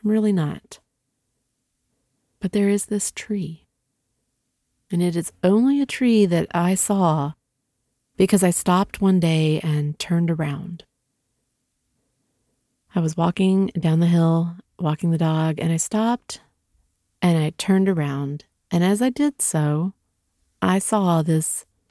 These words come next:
spindly tree growing on the side of a hill, leaning, definitely growing at quite an angle, covered with beautiful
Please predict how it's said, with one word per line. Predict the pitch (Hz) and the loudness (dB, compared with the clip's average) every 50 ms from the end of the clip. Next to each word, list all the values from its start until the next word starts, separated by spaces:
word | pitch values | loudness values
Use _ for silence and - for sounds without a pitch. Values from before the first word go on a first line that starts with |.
| _ _ _ _ _ _ _ _ _ | _ _ _ _ _ _ _ _ _
spindly | - - - - - - - - 262 269 285 302 302 294 294 294 285 | -16 -14 -12 -10 -12 -6 -2 0 2 2 4 2 2 2 2 0 0
tree | - - - 208 180 160 156 147 151 151 156 160 - _ _ _ - | -2 -4 -2 0 0 0 0 0 -2 -4 -6 -8 -10 _ _ _ -6
growing | - 175 190 180 180 202 220 226 | -2 2 2 4 4 4 4 4
on | 247 247 | 4 2
the | 254 247 | 2 2
side | - - 220 220 226 | 0 0 0 0 0
of | 226 214 | 2 2
a | 220 | 0
hill, | 202 185 175 147 147 143 151 165 170 _ _ _ _ _ | 0 0 0 0 -2 -2 -4 -6 -8 _ _ _ _ _
leaning, | - - 214 226 240 240 240 226 180 160 151 151 160 180 208 214 - _ _ _ _ _ _ _ _ _ _ _ _ _ _ _ _ _ _ | -4 0 2 4 6 6 6 6 6 4 2 2 0 0 -2 -2 -6 _ _ _ _ _ _ _ _ _ _ _ _ _ _ _ _ _ _
definitely | - 185 180 - - 208 208 208 202 190 185 180 175 170 175 _ _ _ _ _ _ _ | -10 -8 -6 -4 -2 -2 0 0 0 0 2 2 0 -2 -4 _ _ _ _ _ _ _
growing | - 170 160 160 160 165 160 160 | -4 -2 0 0 0 0 -2 -4
at | - | -6
quite | - - - - 165 170 | -8 -8 -4 -2 0 0
an | 165 160 - | 0 0 -2
angle, | - 151 139 143 - - - 160 170 - _ _ _ _ _ _ _ _ _ _ _ _ _ _ _ _ _ _ _ _ _ _ _ _ _ _ _ _ - 208 175 | -2 -2 -2 -2 -4 -4 -6 -6 -8 -10 _ _ _ _ _ _ _ _ _ _ _ _ _ _ _ _ _ _ _ _ _ _ _ _ _ _ _ _ -8 -8 -4
covered | - 240 240 240 254 233 190 | 0 0 2 4 4 2 2
with | 175 165 151 - - | 2 0 -2 -4 0
beautiful | 202 208 220 220 208 196 180 - - 160 151 151 151 160 | 2 6 8 8 8 6 4 2 -2 -2 -2 -2 -4 -6